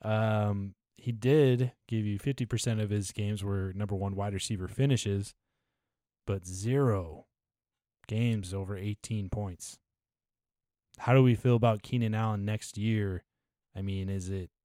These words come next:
is this the truth of Keenan Allen, or, you know, are we gonna see some, some big games next year? Maybe if Mike Williams is out of the picture, that opens things up a little bit more.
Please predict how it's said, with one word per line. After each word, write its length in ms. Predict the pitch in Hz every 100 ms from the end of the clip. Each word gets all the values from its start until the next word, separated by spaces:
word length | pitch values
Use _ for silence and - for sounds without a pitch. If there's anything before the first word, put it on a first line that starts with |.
| -
is 200 | 98 90
this 220 | 98 -
the 120 | -
truth 580 | - - 117 131 143 - -
of 140 | 101
Keenan 320 | - 117 110
Allen, 480 | 95 101 123 143 143
or, 640 | 95 98 98 98 98 95 - _ _ _ _ _ _ _ _ _ _ _ _
you 120 | 113
know, 200 | 95 85
are 120 | 73 104
we 120 | 104
gonna 200 | 113 110
see 540 | - - 113 110 107
some, 540 | 101 - 101 98 95 87
some 240 | 104 98
big 240 | 101 110
games 420 | - 113 110 101 -
next 300 | 101 - 107
year? 260 | 110 101
Maybe 260 | 98 104 104
if 120 | 98
Mike 260 | 104 98 107
Williams 380 | 104 104 92
is 180 | 104 104
out 160 | 95 98
of 80 | 95
the 80 |
picture, 500 | 95 113 - - 98 95
that 180 | 95
opens 280 | 104 98 95
things 240 | - 98 95
up 160 | 98
a 40 | 104
little 180 | 98
bit 160 | 95 95
more. 520 | 95 113 110 104 98